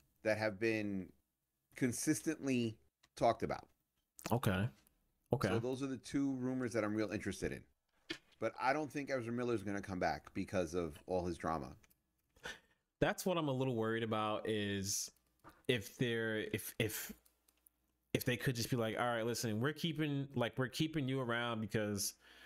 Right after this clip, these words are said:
Speaker 2: we know this film is gonna be great. We spent too much money on it. We spent too much time on it and effort." And then, like you said, once it's done and they made their money, they're like, "All right, we're done with you. We don't wanna deal with any more possible issues in the future."
Speaker 1: The only other thing is,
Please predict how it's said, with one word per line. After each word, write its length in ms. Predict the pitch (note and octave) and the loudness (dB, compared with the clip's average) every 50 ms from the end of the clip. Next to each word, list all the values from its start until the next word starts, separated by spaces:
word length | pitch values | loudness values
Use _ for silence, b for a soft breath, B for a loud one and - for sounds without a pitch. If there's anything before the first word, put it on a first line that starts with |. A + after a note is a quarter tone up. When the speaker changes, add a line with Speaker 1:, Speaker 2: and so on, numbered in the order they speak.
| B B B B B B _ - | B B B B B B _ 0
Speaker 2:
we 120 | B2+ C3+ | 0 2
know 140 | C3+ C#3+ C3+ | 2 2 0
this 180 | B2+ B2+ A#2 - | 0 -2 -2 0
film 500 | - C3+ C3 B2+ B2 B2 A#2 A2+ A2 G2+ - - | 0 0 2 2 2 0 0 0 -2 -2 -2 -2
is 100 | A#2 G#2+ | 0 0
gonna 160 | G#2+ A#2+ A2+ | 2 2 2
be 120 | A2+ A2 G#2+ | 0 0 0
great. 320 | A2 A#2 B2+ B2 B2+ A2 | 0 2 2 2 0 0
We 60 | A#2+ | -2
spent 220 | - - B2 G#2+ - | 0 0 0 0 0
too 100 | - A#2 | 0 0
much 200 | G#2 G2+ - A#2 | 0 0 0 0
money 240 | A#2 A2+ A2+ A2+ | 0 0 2 0
on 180 | A2+ A2+ A2 A2 | 0 0 0 0
it. 60 | A2 | 0
We 80 | G#2 G2 | 0 -2
spent 240 | G2+ - A#2 G2+ - | 0 0 -2 -2 0
too 100 | - A2 | 0 0
much 160 | G#2 F#2+ - | 0 -2 -2
time 300 | - A#2 G#2+ G#2+ G#2+ A2 | 0 0 0 0 2 0
on 120 | A2 A2 | 0 0
it 60 | G#2 | 2
and 80 | F#2 G2+ | 2 2
effort." 440 | G#2+ G#2+ - - B2 A2+ - B B B B B B B B - - | 0 0 2 0 0 0 -2 B B B B B B B B -2 0
And 80 | A#2+ A2+ | 2 2
then, 80 | A2+ | 2
like 140 | A#2 A#2+ A2 | 2 0 0
you 60 | A2+ | -2
said, 280 | A2 - D3+ B2 G#2 G2+ | 0 0 0 0 0 0
once 240 | A2 A#2 A#2+ - - | 0 -2 -2 -2 -2
it's 100 | B2 A2 | -2 0
done 200 | G#2+ A#2+ A#2 A#2 | 0 0 0 0
and 100 | A2 A2 | 0 0
they 60 | A2 | 0
made 200 | G#2+ A2 A2 A2 | 2 0 0 2
their 100 | A2+ G#2+ | 0 0
money, 260 | G#2+ A2 A2+ A2 G#2+ | 2 0 0 0 0
they're 120 | G#2+ A2+ A2 | 2 2 2
like, 220 | A2 A2 G#2+ - - | 0 0 -2 -2 -2
"All 60 | D3 | 0
right, 240 | D3 C3+ B2+ B2 A#2+ | 0 2 2 0 0
we're 140 | A#2+ C3 B2+ | 0 0 0
done 200 | A2 A#2+ A#2 A#2+ | 0 0 0 0
with 180 | A#2 A2 - - | -2 -2 -2 0
you. 80 | B2 | 0
We 80 | A#2 A#2+ | 0 0
don't 120 | B2 A#2+ | 0 0
wanna 180 | A#2+ A#2 A2+ G#2+ | 0 0 0 0
deal 180 | G2 A2+ A2+ | 2 2 2
with 140 | A2 G#2+ - | 2 2 0
any 120 | A#2 A2 A2 | 0 2 2
more 160 | A2 A2 G#2+ | 2 0 0
possible 640 | - - - - - C3 B2 A#2+ - - B2 A2 A2 | -2 -4 -6 -2 2 2 2 2 0 0 0 0 0
issues 320 | G#2+ A2+ - - A2+ G2+ | 0 0 0 0 0 2
in 60 | G#2 F#2+ | 0 0
the 60 | F#2 | 0
future." 400 | - G2+ F#2 - - - - - - _ _ _ _ _ _ _ _ _ _ _ _ _ _ _ _ _ _ _ - | 0 0 0 0 0 0 -2 -2 -6 _ _ _ _ _ _ _ _ _ _ _ _ _ _ _ _ _ _ _ -4
Speaker 1:
The 100 | D#3 E3 | -2 -2
only 280 | - F3 G#3+ A3+ B3 A3 | -2 -2 -2 -2 2 2
other 200 | G3 G3+ G#3+ G#3+ | 2 4 2 0
thing 300 | - - G#3 G3+ G3 F#3+ | -2 -2 -2 0 0 2
is, 300 | F#3 F3 E3+ D#3 D3+ | 2 2 2 0 0